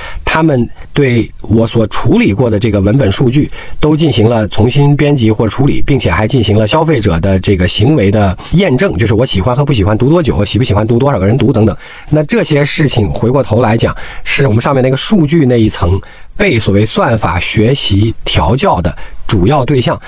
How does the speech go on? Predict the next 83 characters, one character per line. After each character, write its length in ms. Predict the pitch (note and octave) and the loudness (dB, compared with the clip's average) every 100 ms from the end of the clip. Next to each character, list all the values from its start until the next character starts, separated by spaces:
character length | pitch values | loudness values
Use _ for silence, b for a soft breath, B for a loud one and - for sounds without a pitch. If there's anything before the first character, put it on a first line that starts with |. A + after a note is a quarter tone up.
| B | B
那 140 | - D3 | -2 2
因 140 | E3 | 2
为 80 | E3 | 0
上 180 | D#3+ G#3+ | 0 0
面 140 | C#3 | 2
那 120 | C#3 B2+ | 2 0
一 220 | A2+ D#3 | 0 -2
层 180 | - A2+ | 0 0
的 80 | |
数 200 | C3 D#3 | 0 0
据 160 | C#3 C3 | 2 2
开 160 | - B2+ | 0 -2
始 160 | G#2+ | -2
大 220 | - - | -2 0
量 180 | C3+ B2 | 2 2
的 80 | A2 | 0
增 180 | G#2 F#3 | 0 0
长， 160 | G#2+ - B B | 0 -6 B B
于 180 | - B2 | 0 0
是 260 | C3+ C#3+ A2+ | 2 0 -2
它 200 | - C#3+ | -2 0
能 180 | A#2 C3 | 2 2
够 220 | C#3 A#2+ - | 0 -2 -8
给 200 | - F#2+ | -2 0
算 320 | F#2+ - F#3+ A#2 | 0 0 0 0
法 220 | - E2+ | -2 -4
提 300 | - - G2+ | -6 0 0
升 280 | C#3 F#3 C4+ | 2 2 2
的 140 | G2 - | 0 -4
训 240 | - C#3 | -2 0
练 160 | C3 G#2+ | 0 0
空 200 | D3 D#3 | 0 2
间 180 | D#3+ D3 | 0 0
就 140 | A2 | 2
越 140 | A2+ | 2
来 100 | G#2 | 2
越 100 | G#2 | 0
多， 180 | G#2 B2+ | 2 0
当 140 | - C#3 | 0 0
然 200 | B2+ F#2+ | 0 0
也 120 | G2 | 2
离 140 | G2+ | 2
不 60 | A#2 | 0
开 180 | A#2+ A#2+ | 0 0
算 260 | - B2+ | 0 0
力 140 | C3 G#2+ | 2 0
的 160 | F2 B B | -2 B B
这 120 | - | -2
个 80 | G#2 | 0
赋 200 | G#2 - | 0 0
能。 200 | F2 A2 B B B | 2 0 B B B
然 120 | C#3 | 0
后 80 | D#3+ | 0
这 180 | E3 G#3+ | 0 0
件 160 | E3+ | 0
事 140 | D#3 D3+ | 0 0
情 160 | C3+ | 0
循 160 | G#2+ C3+ F3 | 0 0 2
环 220 | B2 C#3 | 2 2
往 180 | A#2+ F2+ | 2 0
复 180 | - C#3 | 0 0
之 120 | D3+ | 0
后， 240 | D3 C3+ - - | 0 -2 -4 -4
到 220 | D#3+ A#2+ | 0 0
了 140 | F#2 - - - | -2 -4 -12 -4
这 140 | - | -2
个 60 | A#2 | -2
程 240 | - F2+ | 0 0
度， 200 | A#2 G#2+ B B - | 2 0 B B -2
文 200 | A2 E3 | 2 2
本 140 | B2 | 0
数 180 | - D3+ | 0 0
据 160 | C#3+ B2 | 2 2
在 160 | A#2+ | 0
互 140 | A#2+ C#3+ | 0 0
联 120 | C#3 | 2
网 160 | F2+ | 2
上 160 | F#2+ A2 | 2 2
已 60 | G2 | 2
经 140 | G#2+ | 2
多 200 | - E3+ | 2 2
到 200 | B2+ G2 | 2 0
了 140 | D2+ | -4